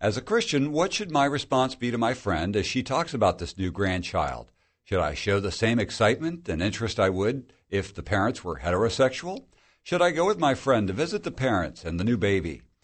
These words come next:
Should I send a card or a gift welcoming this baby? Currently, I'm just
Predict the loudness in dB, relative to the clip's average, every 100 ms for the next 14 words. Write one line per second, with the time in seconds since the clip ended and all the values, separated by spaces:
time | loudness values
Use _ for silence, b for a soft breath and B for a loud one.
0 | _ _ -2 0 0 -2 -2 -6 0 2
1 | 4 2 4 2 2 0 -2 0 2 2
2 | 0 -2 -2 -4 -6 -4 -4 -2 -4 -4
3 | -10 -2 0 0 0 0 0 0 0 -2
4 | -2